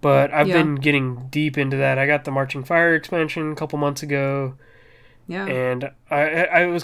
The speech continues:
Speaker 1: it was one of those things where I'm like, "Yeah, nobody else is gonna play this with me probably." And then next thing you know, my buddies are into it now. So I'm like, "Yeah, I got people to team up with."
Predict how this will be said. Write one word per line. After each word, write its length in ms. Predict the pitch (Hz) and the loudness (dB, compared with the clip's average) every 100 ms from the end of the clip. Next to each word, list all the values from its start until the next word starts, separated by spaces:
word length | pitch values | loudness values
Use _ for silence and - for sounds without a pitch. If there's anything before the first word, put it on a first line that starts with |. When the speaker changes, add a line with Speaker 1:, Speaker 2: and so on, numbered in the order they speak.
| - | -2
Speaker 1:
it 180 | 196 185 | 0 2
was 120 | 185 | 2
one 140 | 196 | 2
of 40 | 180 | 0
those 120 | 143 | -2
things 240 | 175 156 | -2 -2
where 100 | 156 | -2
I'm 100 | 156 | -2
like, 140 | 156 147 | -2 0
"Yeah, 220 | 156 156 | 2 2
nobody 280 | 165 165 156 | 0 2 0
else 200 | 151 135 | 0 -2
is 120 | 143 | -4
gonna 240 | 143 135 131 | -2 -2 -4
play 260 | - 135 | -4 -2
this 220 | 135 127 | -2 -4
with 140 | 135 139 | -6 -4
me 100 | 131 | -2
probably." 560 | 135 131 135 143 143 | 0 0 0 2 2
And 100 | 143 | 2
then 380 | 143 139 139 135 | 2 0 -2 -2
next 200 | 147 139 | -4 -4
thing 160 | 156 139 | -2 0
you 40 | |
know, 180 | 139 135 | 2 2
my 140 | 135 | 2
buddies 280 | 131 135 127 127 | 2 2 2 -2
are 100 | 127 | -4
into 180 | 127 | -6
it 80 | 143 | -10
now. 200 | 143 143 | -10 -12
So 180 | 143 160 | -12 -12
I'm 80 | 160 | -8
like, 120 | 160 | -2
"Yeah, 280 | 247 262 226 | 0 4 4
I 80 | 208 | 4
got 140 | 226 | 2
people 240 | 185 185 170 | -2 -4 -6
to 80 | |
team 220 | 139 175 165 | -2 0 0
up 160 | 147 | 0
with." 260 | 143 131 | -2 -2